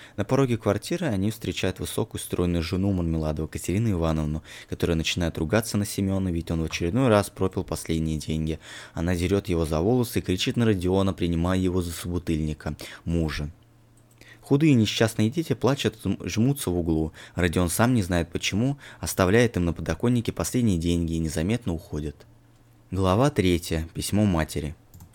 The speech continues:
К Родиону пришла служанка Настасья, которая должна была обслуживать его комнату,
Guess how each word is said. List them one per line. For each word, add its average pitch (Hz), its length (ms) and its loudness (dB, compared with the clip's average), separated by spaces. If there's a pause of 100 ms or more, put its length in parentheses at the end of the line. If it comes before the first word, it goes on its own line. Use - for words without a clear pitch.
(400)
К - 60 -2
Родиону 110 460 4
пришла 92 360 -2
служанка 104 500 -2
Настасья, 85 560 0
которая 78 320 -2
должна 82 320 0
была 110 220 0
обслуживать 98 500 -4
его 87 160 2
комнату, 82 540 -2